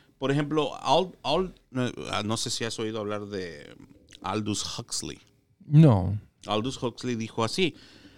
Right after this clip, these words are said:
Speaker 1: "El propósito de la propaganda es hacer que un grupo de personas vea a otro grupo de personas menos humana".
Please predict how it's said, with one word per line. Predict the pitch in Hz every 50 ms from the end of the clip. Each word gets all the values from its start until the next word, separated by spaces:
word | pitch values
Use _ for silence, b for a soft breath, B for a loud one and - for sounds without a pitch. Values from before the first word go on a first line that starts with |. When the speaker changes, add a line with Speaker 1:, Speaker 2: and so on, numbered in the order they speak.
| b b b _ _ -
Speaker 1:
"El | 139 139 127
propósito | - 143 135 - 151 185 190 - 214 - 208 190
de | 160
la | 131 117 -
propaganda | 131 127 120 - - 113 110 107 123 135 113 95 87 87 85 - - _ _ _ _ _
es | 123 135 139 - - - - _ _ _ _ _
hacer | 113 107 - - - - 156 113 87 - - _ _ _ _
que | - 107 98
un | 104 110 120
grupo | 127 139 160 147 185 202
de | 202
personas | 156 - 131 - - - 156 135 104 92 131 - - - - - _ _ _ _ _ _ _ _ _ _ _ _ _ _ _ _ _ - - _ _ _ _ _
vea | 101 98 107 131 147 147 143 131 - -
a | - 110 107
otro | 127 190 240 254 247 - 127 104
grupo | 101 101 98 - - 104
de | 101 98
personas | - 104 101 - 147 143 170 196 - - - _ _
menos | - 95 98 101 117 143 151 156 151 147 - - - -
humana". | - 113 101 98 95 107 - - - - -